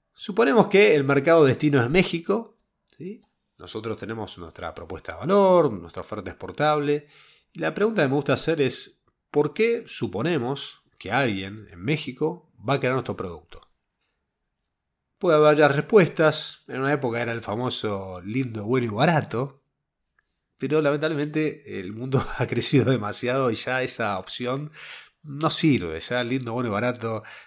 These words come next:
eh, quizás lo hacen los chinos, ya por ese lado no, no va la cosa.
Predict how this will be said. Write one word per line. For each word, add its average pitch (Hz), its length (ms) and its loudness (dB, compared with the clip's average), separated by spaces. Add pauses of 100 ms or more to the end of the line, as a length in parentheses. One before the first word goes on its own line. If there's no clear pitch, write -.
(140)
eh, - 140 -16
quizás 104 240 -2
lo 123 80 0
hacen 113 180 -4
los 90 100 -6
chinos, 101 420 -4
ya 110 340 -2
por 117 140 -4
ese 123 180 -2
lado 131 240 2
no, 110 220 -6
no 120 180 -4
va 113 140 -2
la 90 120 -6
cosa. 80 440 -12